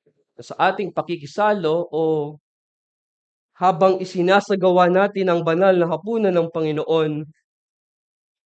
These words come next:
ipinapahayag natin ang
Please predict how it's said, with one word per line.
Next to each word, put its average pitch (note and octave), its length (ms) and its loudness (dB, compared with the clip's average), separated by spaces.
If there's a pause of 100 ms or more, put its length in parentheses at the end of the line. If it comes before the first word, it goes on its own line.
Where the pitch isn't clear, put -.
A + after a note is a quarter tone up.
(160)
ipinapahayag D#3 960 -6
natin C#3 800 -8 (1300)
ang C3+ 160 -6